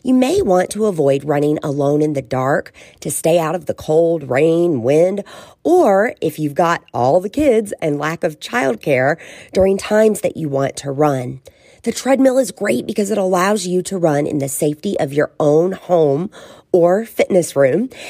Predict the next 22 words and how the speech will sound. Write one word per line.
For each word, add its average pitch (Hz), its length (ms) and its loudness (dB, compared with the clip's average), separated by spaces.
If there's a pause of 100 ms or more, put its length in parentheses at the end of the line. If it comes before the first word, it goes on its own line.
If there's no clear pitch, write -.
(140)
and 285 120 4
you 277 80 0
can 254 160 2
hop 254 360 -4
off 233 240 0
to 190 100 -2
attend 196 340 -2
to 208 60 -2
your 165 140 -2
children 185 480 0
if 156 160 -2
you 135 80 -4
need 165 260 -2
to. 202 320 2 (240)
You 220 80 -6
can 214 140 0 (100)
also 202 380 -2
stay 156 460 2 (220)
nice 165 400 0
and 143 180 -6
cozy 170 500 -4
indoors 175 640 2